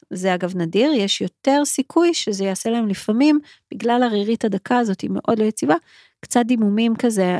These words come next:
החתמות באמצע המחזור, כאילו לא בזמן הווסת, ממש באמצע, אחרי שבועיים מהווסת, וזה גם בסדר. אגב, ההחתמות האלה הן שכיחות יותר בחודשיים הראשונים לגלולות,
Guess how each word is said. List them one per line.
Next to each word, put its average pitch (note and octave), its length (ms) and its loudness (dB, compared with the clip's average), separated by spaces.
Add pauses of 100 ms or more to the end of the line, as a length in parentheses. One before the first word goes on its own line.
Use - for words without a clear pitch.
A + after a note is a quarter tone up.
החתמות G#3+ 560 -2
באמצע G3 540 -4
המחזור, F3 960 0 (460)
כאילו F#3+ 180 -2
לא G#3 200 4
בזמן G3+ 360 -2
הווסת, E3+ 480 -6
ממש F#3 280 -2
באמצע, F3+ 440 -2
אחרי F3+ 180 -6
שבועיים F3 460 -2 (840)
מהווסת, F#3 680 0 (460)
וזה G3 220 2
גם G3 240 2
בסדר. G3 480 2 (540)
אגב, G3 340 -2
ההחתמות G3+ 680 -2
האלה G3+ 400 2 (160)
הן F#3 200 -2
שכיחות G3+ 440 -2
יותר G3 200 -2
בחודשיים G3 720 0
הראשונים F#3 400 -4
לגלולות, F#3 480 0